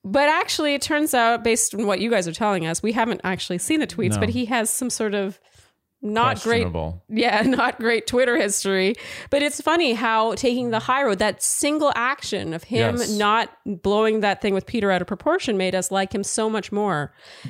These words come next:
Speaker 2: Yep.
Speaker 1: Anyway,
Speaker 2: You
Speaker 1: you're
Speaker 2: never
Speaker 1: right.
Speaker 2: lose.
Speaker 1: Okay, so back on the date, Chris seems pissed and is quietly chatting with Martin now.
Speaker 2: Hmm.
Speaker 1: Martin seems to be friends with a lot of villains. You notice that?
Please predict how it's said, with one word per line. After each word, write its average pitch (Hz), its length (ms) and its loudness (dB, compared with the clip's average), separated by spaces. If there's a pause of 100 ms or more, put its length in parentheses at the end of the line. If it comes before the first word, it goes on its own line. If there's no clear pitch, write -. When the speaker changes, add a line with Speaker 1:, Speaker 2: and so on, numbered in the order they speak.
(140)
Speaker 2:
Yep. 127 140 0
Speaker 1:
Anyway, 165 240 -2 (260)
Speaker 2:
You - 60 -2
Speaker 1:
you're 247 80 2
Speaker 2:
never 247 120 2
Speaker 1:
right. 139 120 0
Speaker 2:
lose. 139 400 -2 (480)
Speaker 1:
Okay, 247 320 -2 (280)
so 320 200 0
back 330 300 2
on 415 100 4
the 254 80 2
date, 165 540 -4 (380)
Chris 415 440 0
seems 285 420 -2
pissed - 460 -4
and 190 140 -2
is 185 120 -2
quietly 254 460 -2
chatting 202 420 -2
with 175 140 -4
Martin 170 680 -4
now. 113 280 -2
Speaker 2:
Hmm. 95 340 -2 (600)
Speaker 1:
Martin 480 320 -2
seems 415 240 -2
to - 60 -8
be 294 80 0
friends 262 380 -4
with 196 100 -6
a 170 60 -4
lot 175 220 -4
of 165 80 -6
villains. 151 540 -4
You 151 80 -8
notice 160 280 -8
that? 247 260 -10